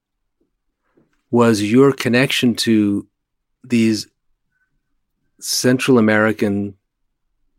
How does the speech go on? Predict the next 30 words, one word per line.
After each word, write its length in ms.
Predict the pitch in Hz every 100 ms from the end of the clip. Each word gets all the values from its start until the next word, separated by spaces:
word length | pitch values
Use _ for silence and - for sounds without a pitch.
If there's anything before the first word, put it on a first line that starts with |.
| _ _ _ _ - -
uh, 100 | - _ _ -
indigenous 600 | 120 110 135 151 131 -
lineages, 640 | 120 110 98 80 - - _ _ _ _ _ _ _ _ _ _ _ _ _ _ _ _ _ _
where 320 | 120 117 117
there 460 | 113 117 113 113 - _ _ _ _ _
is 200 | - 131
an, 80 | 120 - -
a 100 | -
thought, 540 | - - 180 - 120
the, 460 | - 101 - 127 117 -
the 180 | - 127
way 220 | 123 180
that 120 | 165
many 300 | 131 123 151
people 340 | 139 139 131 123
think 240 | - 180
about 300 | 135 98 87
them 220 | - - - _ _ _ _
is 100 | 117
that 140 | 120 110
they 120 | 123
have 200 | 127 131
a 60 |
kind 260 | 117 135 120
of 140 | 110
purity 640 | - - 160 123 82 90 - _ _ _ _ _ _ _ _ -
to 200 | 127 120
their 220 | 117 110
particular 680 | - - 151 147 135 120
line. 500 | 107 98 95 90 85